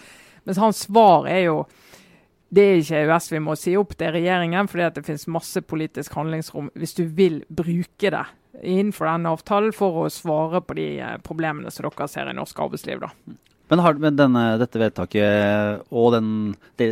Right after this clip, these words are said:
Speaker 2: de små oppgjørene som er, det er jo litt paradoksalt, det kommer jo nå da, når støtten i, på meningsmålinger til E U S i Norge er høyere enn, eh,
Speaker 1: Ja, vi
Speaker 2: noensinne.
Speaker 1: øker jo bare.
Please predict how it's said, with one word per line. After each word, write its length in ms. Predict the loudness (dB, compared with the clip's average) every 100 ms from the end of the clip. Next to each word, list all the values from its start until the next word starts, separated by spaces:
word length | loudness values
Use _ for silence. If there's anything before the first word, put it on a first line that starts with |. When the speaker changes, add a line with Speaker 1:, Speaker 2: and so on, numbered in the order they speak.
| 0
Speaker 2:
de 80 | -2
små 220 | 2 2 2
oppgjørene 380 | 0 2 2 0
som 160 | -2 0
er, 80 | 0
det 300 | -2 -12 0
er 80 | 2
jo 20 |
litt 80 | 4
paradoksalt, 460 | 2 0 0 0 -2
det 60 | -2
kommer 220 | 0 2
jo 20 |
nå 140 | 2 2
da, 140 | 2
når 160 | 0 -2
støtten 460 | -4 -6 -4 -4 -4
i, 140 | -4 -4 -4
på 80 | -4
meningsmålinger 640 | -2 -6 -6 -4 -4 -6
til 220 | -6 -6 -4
E 80 | -2
U 60 | -2
S 140 | -2
i 40 | -4
Norge 260 | -2 -2 0
er 220 | 0 -2
høyere 300 | -2 -4 -4
enn, 80 | -4 -6 -6
eh, 60 | -6 -6 -2
Speaker 1:
Ja, 60 | 0
vi 140 | 4
Speaker 2:
noensinne. 160 | 4 4
Speaker 1:
øker 160 | 2
jo 40 | 0
bare. 200 | -4